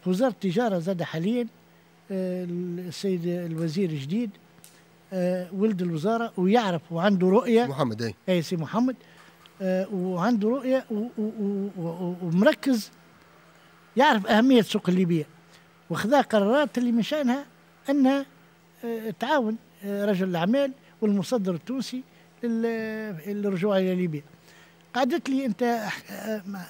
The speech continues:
Speaker 1: سألتني على فتح المعبر.
Speaker 2: أي.
Speaker 1: فتح المعبر، آه، الحدودي إذا كان ما يصاحبش بإجراءات أخرى هامة جدًا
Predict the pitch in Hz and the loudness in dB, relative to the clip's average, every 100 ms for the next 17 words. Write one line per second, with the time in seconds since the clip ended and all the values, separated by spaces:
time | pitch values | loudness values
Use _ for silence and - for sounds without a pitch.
0 | - - 240 190 208 190 170 214 - 175 | -14 -8 -6 -4 -4 -2 -2 -4 -2 2
1 | 180 143 135 - - 123 104 _ _ - | 2 0 -6 -16 -8 -8 -8 _ _ -20
2 | _ _ _ _ 262 220 254 277 294 277 | _ _ _ _ -2 0 2 2 4 2
3 | 269 262 226 226 220 - 202 - 190 226 | 0 -4 -2 0 -2 -4 -6 -2 -2 0
4 | 285 277 285 - _ _ _ _ _ _ | 0 0 -2 -8 _ _ _ _ _ _
5 | 185 208 208 311 247 220 226 226 185 220 | 2 2 2 2 4 4 4 2 0 -4
6 | 185 302 214 - - _ _ _ - _ | -2 -2 -2 -4 -12 _ _ _ -20 _
7 | _ _ _ _ _ _ - 165 226 180 | _ _ _ _ _ _ -6 -4 -2 0
8 | 214 226 202 269 269 165 123 - _ _ | 0 2 0 2 0 0 -4 -14 _ _
9 | _ _ _ _ - 156 294 339 311 240 | _ _ _ _ -6 4 4 6 4 4
10 | 330 160 | 2 0